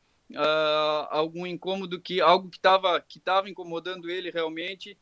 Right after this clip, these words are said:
Então a gente começou com muita cautela, a gente conseguiu, ah, levar ele, a gente lev-, saiu com ele numa credenciadora em início de março, né, procurando fazer uma prova tranquila, procurando sentir o que, que ele ia mostrar. Eu procurei não apertar ele antes da prova,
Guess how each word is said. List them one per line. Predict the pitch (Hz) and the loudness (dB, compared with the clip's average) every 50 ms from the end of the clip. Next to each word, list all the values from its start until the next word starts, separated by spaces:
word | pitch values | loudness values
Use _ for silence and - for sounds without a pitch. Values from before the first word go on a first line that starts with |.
| _ _ _ _ - | _ _ _ _ -14
Então | 165 156 196 208 | -6 -2 0 0
a | 202 | 0
gente | 196 196 180 - | -2 -4 -8 -6
começou | - 196 190 196 185 - 196 196 190 | -6 -4 -2 -2 -2 -2 -2 -4 -4
com | 196 | -4
muita | 190 190 185 175 202 190 | -6 -6 0 2 2 4
cautela, | - 190 185 180 - - 190 202 208 208 208 196 | 4 2 2 2 0 0 4 4 6 6 4 2
a | 165 | -2
gente | 160 175 170 - - | -2 -4 -8 -8 -8
conseguiu, | - 175 170 156 - - 175 165 185 185 175 151 - _ _ _ _ _ _ | -6 -6 -6 -4 -6 -8 -4 0 0 2 0 0 -2 _ _ _ _ _ _
ah, | 151 156 160 165 165 165 160 160 165 | 2 4 6 6 6 4 4 2 0
levar | 170 175 175 156 165 175 175 175 170 | 0 0 -2 0 4 4 4 6 4
ele, | 175 175 175 170 170 165 | 2 0 -4 -4 -4 -2
a | 147 156 | -2 -2
gente | 156 156 175 165 - 170 | -2 -4 -6 -10 -10 -8
lev-, | 160 170 170 156 160 - | -6 -6 -6 -8 -10 -8
saiu | - - 170 170 180 180 | -2 0 0 0 0 -2
com | 175 175 175 | -6 -6 -4
ele | 175 180 180 175 175 | -4 -4 -4 -4 -8
numa | 170 175 175 170 160 | -8 -4 -4 -4 -4
credenciadora | - 170 170 160 170 170 - 175 165 165 165 175 180 175 170 165 160 160 147 | -4 -8 -10 -10 -10 -6 -2 0 0 0 0 -2 -2 0 0 2 0 0 -2
em | 147 160 165 165 165 160 160 160 160 160 | -4 -8 -8 -8 -8 -8 -10 -12 -14 -16
início | 160 165 175 175 170 - | -14 -14 -14 -14 -14 -16
de | 170 156 165 | -14 -12 -6
março, | 165 165 170 180 202 233 226 - - - _ _ _ _ _ _ _ _ _ | 0 4 6 8 8 6 4 -2 -12 -20 _ _ _ _ _ _ _ _ _
né, | 139 143 147 151 160 170 170 | 0 2 4 4 4 4 2
procurando | - - 160 156 - 165 165 170 170 170 160 | 0 -2 -4 -4 -2 0 0 0 0 0 0
fazer | - 165 165 151 175 | 0 0 2 2 0
uma | 175 170 170 160 | 0 0 0 0
prova | - 170 170 175 175 180 175 | 2 4 4 4 4 2 -2
tranquila, | - 165 170 165 - - 185 190 196 202 | -4 -4 -6 -4 -4 -4 -4 -2 -2 -2
procurando | - - 170 147 - 165 165 180 180 170 | -2 -4 -6 -6 -4 -6 -6 -6 -6 -6
sentir | 165 - 190 180 175 165 - - 196 214 | -10 -10 -10 -10 -10 -10 -10 -6 -4 -6
o | 214 175 | -6 -4
que, | - 170 156 | -6 -6 -4
que | - 175 | -4 -4
ele | 175 170 170 | -2 0 0
ia | 175 170 | 0 0
mostrar. | 165 165 156 - - 160 160 170 175 202 196 | -2 -4 -6 -4 0 4 6 8 8 8 6
Eu | 180 175 156 | 4 -2 -8
procurei | - 170 175 - 180 170 180 180 | -8 -10 -12 -10 -10 -8 -8 -8
não | 175 180 185 190 | -6 -4 -4 -4
apertar | 185 185 - 185 170 - - 185 185 185 | -4 -2 -4 -6 -6 -2 -2 0 0 0
ele | 185 180 180 175 175 | -2 -4 -6 -6 -8
antes | 180 180 - - | -8 -8 -12 -6
da | 160 160 165 | -2 -2 -2
prova, | 160 - 160 170 185 202 202 202 190 | 0 0 0 2 2 2 0 -2 -10